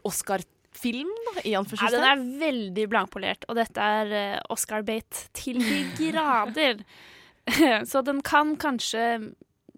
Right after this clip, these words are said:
Speaker 2: kritiseres for å være litt overdådig og selvhøytidelig, men i hvert fall i nåtidens politiske klima, med Trump som president og fake news og sånn, så tror jeg det er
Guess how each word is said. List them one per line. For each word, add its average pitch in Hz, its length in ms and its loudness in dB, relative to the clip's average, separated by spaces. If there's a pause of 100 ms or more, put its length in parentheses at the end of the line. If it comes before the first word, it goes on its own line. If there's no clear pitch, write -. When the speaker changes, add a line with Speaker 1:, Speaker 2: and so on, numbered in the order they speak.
(220)
Speaker 2:
kritiseres 220 600 -2
for 226 140 -4
å - 20 -2
være 208 220 -2
litt - 420 -8
overdådig 196 460 -2
og 202 100 -4
selvhøytidelig, 208 720 -4 (480)
men 220 380 -2
i - 100 -12
hvert 208 160 -2
fall 220 160 -2
i 214 60 -4 (560)
nåtidens 196 920 -4
politiske 202 480 -8
klima, 220 380 0
med 185 260 -4
Trump 233 240 -2
som 226 120 -4
president 220 480 -2
og 202 140 0
fake 240 360 -2
news 233 420 -2
og 214 180 -2
sånn, 233 220 -2
så 220 80 -2
tror 208 140 0
jeg 214 80 4
det 214 80 4
er 233 80 0